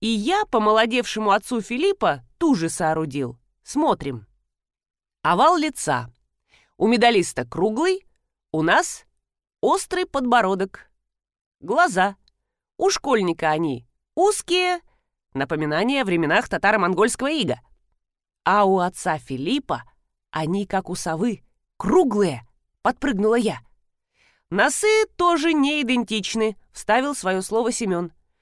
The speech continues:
"У того, кто блестяще учился, он широкий, с большими ноздрями. А у папаши нашего клиента тонкий, острый.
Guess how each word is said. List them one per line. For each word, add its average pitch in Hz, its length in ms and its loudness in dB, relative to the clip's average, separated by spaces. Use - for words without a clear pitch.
"У - 100 -2
того, 381 260 4
кто 359 180 -4
блестяще 339 600 -2
учился, 349 440 -2
он 294 140 0
широкий, 339 760 -2
с 135 80 -16
большими 285 420 2
ноздрями. 247 720 0
А 202 160 4
у 240 60 2
папаши 285 480 2
нашего 285 380 -2
клиента 294 640 -2
тонкий, 330 640 -2
острый. 220 600 -2